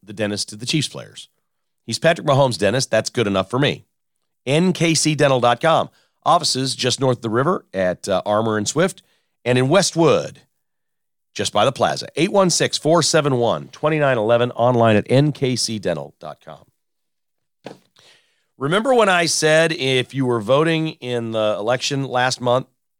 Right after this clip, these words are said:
um, fire them all except Stegall?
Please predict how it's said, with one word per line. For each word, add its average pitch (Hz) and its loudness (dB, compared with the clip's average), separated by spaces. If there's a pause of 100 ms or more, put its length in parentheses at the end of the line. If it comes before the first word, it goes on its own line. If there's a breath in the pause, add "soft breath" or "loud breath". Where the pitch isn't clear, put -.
(1080)
um, 76 -10 (1000)
fire 147 2
them 147 2
all 139 4
except 131 -2
Stegall? 127 0